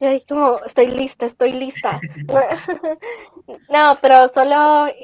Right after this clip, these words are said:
Henry, solo nos podrías recordar, digamos, eh, mediante qué vías podríamos buscar el apoyo para la comunidad L G B T I Q A más, y, o también desde qué vías podemos como abocarnos a ustedes como defensoría.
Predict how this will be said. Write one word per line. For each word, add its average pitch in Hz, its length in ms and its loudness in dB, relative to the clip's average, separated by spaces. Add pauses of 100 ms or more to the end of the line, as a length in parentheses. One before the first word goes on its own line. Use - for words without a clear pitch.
(200)
Henry, 320 300 -6
solo 277 340 0
nos 311 200 -6
podrías 240 340 -8
recordar, 226 460 -8
digamos, 254 560 -6 (580)
eh, 220 840 -6 (200)
mediante 240 480 -4
qué 247 180 -4
vías 277 360 -4
podríamos 220 680 -8
buscar 226 460 -8
el 220 420 -10
apoyo 226 640 -8
para 202 240 -10
la 190 140 -14
comunidad 196 420 -16
L 240 100 -12
G 240 140 -14
B 233 160 -14
T 240 480 -10
I 240 160 -16
Q 254 220 -10
A 247 80 -8
más, 277 180 -6 (760)
y, 262 260 -4
o 240 160 -2
también 247 480 -4
desde 226 300 -6
qué 220 160 -10
vías 240 280 -6
podemos 214 440 -6
como 226 460 -6
abocarnos 240 680 -4
a 233 80 -8
ustedes 240 380 -10
como 202 400 -10
defensoría. 196 680 -14